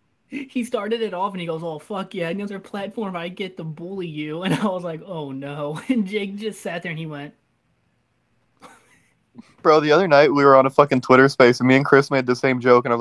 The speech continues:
Speaker 2: like, "I feel like we're on the same wavelength." And then he was like, "Yeah, I wish I knew you two years ago and I started the company with you instead of that baseball tweeting motherfucker." And I was like, "Jesus." <laughs>
Speaker 1: Chris cracks me up. He's one of the funniest dudes I know.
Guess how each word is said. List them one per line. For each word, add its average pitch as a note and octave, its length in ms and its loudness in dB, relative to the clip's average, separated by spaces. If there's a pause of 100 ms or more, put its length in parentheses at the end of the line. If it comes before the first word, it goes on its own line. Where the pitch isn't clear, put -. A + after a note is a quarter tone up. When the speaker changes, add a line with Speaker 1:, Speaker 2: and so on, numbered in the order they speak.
Speaker 2:
like, B2+ 100 2
"I - 20 -12
feel G#3 120 2
like A#3+ 80 0
we're G#3 100 0
on F3+ 60 0
the F3 80 -10
same E3+ 220 -6
wavelength." C#3 420 -6
And C#3+ 60 -10
then C#3 80 -10
he D3+ 100 -10
was C3+ 80 -12
like, D3 120 -6
"Yeah, D3+ 140 2
I C#3 80 4
wish D3 200 -2
I F#3 60 -2
knew D#3 120 -10
you D3+ 140 -14
two D3+ 160 -10
years D3 220 -8
ago C#3+ 140 -6
and C3 80 -2
I C3 60 -2
started C#3+ 300 -6
the C3+ 80 -16
company D3+ 280 -6
with B2+ 160 -10
you C#3+ 140 -8
instead C3+ 260 -6
of C#3 60 -6
that B2+ 200 -2
baseball C3+ 440 -2
tweeting C#3+ 340 -10
motherfucker." D3 680 0
And F3 80 2
I E3 40 2
was E3 160 -4
like, D3 200 -10
"Jesus." E3+ 400 -6 (680)
<laughs> D#3 40 -20 (3750)
Speaker 1:
Chris G#3+ 420 -8
cracks F3+ 420 -12
me D#3+ 120 -12
up. C#3+ 140 -14
He's F3 160 -14
one F3+ 100 -14
of D3+ 60 -18
the - 680 -20
funniest E3+ 260 -18
dudes D3+ 260 -14
I C#3 140 -16
know. C3 340 -14